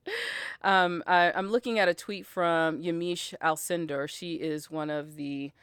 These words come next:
um, press people, uh, at the White House, and she's saying that President Trump claims the sixteen nineteen Project distorts and rewrites American history. He says the project wrongly says America's was founded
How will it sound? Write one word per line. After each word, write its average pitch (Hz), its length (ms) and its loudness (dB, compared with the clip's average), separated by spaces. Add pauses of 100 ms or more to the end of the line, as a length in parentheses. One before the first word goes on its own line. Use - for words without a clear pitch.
(320)
um, 147 440 -4 (160)
press - 400 0
people, 143 580 -8
uh, 147 220 -2
at 151 120 -4
the 156 60 -8
White 160 280 0
House, 147 360 -6
and 143 320 -6
she's 185 260 -8
saying 160 220 -4
that 151 160 -2 (260)
President 196 400 0
Trump 175 280 -2
claims 170 400 -4
the - 120 -12
sixteen 202 600 -8
nineteen 151 460 -4
Project 147 520 -4
distorts 214 680 -4
and 151 240 -4
rewrites 160 600 -4
American 151 520 -6
history. 180 480 -10 (360)
He 147 120 -8
says 143 160 -2
the - 100 -10
project 160 400 -2
wrongly 185 440 -2
says 165 360 -2
America's 160 800 -2 (340)
was 156 200 0
founded 170 340 0